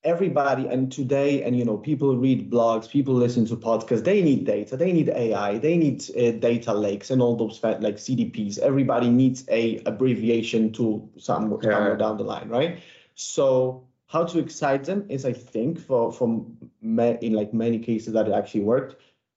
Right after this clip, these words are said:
Speaker 1: show them what does it mean for your work, what does it mean for the products or for the processes that you're responsible for, and how is that gonna elevate the organization or the, the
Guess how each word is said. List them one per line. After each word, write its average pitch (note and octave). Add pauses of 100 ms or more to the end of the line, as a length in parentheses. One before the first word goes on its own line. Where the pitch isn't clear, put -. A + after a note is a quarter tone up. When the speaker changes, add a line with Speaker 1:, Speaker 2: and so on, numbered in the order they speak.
(140)
Speaker 1:
show D3
them C3+
what C#3
does B2
it A2
mean C3+
for A2+
your G2
work, B2+
what B2+
does A#2
it A#2+
mean B2
for B2
the G2
products A#2+ (100)
or A2
for A2
the G#2
processes A2+
that A2
you're A2+
responsible G#2
for, C#3 (600)
and A#2+
how C#3
is B2+
that B2+
gonna A#2
elevate B2
the A2
organization A2
or A2
the, G2
the -